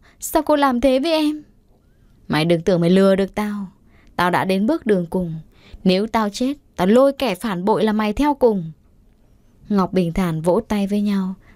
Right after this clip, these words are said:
tạo thành âm thanh nghe vô cùng chướng tai gai mắt. Thảo dừng lại, ánh mắt nhìn Ngọc như có tia lửa. "Tất cả chuyện này do bà làm ra à? Những con búp bê biến mất,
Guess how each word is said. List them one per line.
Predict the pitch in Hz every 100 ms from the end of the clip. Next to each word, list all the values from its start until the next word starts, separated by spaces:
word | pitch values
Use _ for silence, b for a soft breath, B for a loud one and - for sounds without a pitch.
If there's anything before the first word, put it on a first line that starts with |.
| b
tạo | 240 190
thành | 208 202
âm | 262 262
thanh | 262 254 254
nghe | 254
vô | 247 262
cùng | 254 226 170
chướng | - 180 196
tai | 214 208
gai | 202 196
mắt. | 190 247 277 B B B B B B
Thảo | - 185 165
dừng | 185 170
lại, | 165 165 185
ánh | - 233
mắt | 330 -
nhìn | 226 196
Ngọc | 190 185
như | 247
có | 254
tia | 233 262 254
lửa. | 233 160 151 - b b b b b b
"Tất | - 214 -
cả | 185 160
chuyện | 190 180
này | 180
do | 208
bà | 202 185
làm | 175 170
ra | 165 208
à? | 190 156 147 - b b b b
Những | 202
con | 220 214
búp | 269 240
bê | 208
biến | 196 185 196
mất, | 247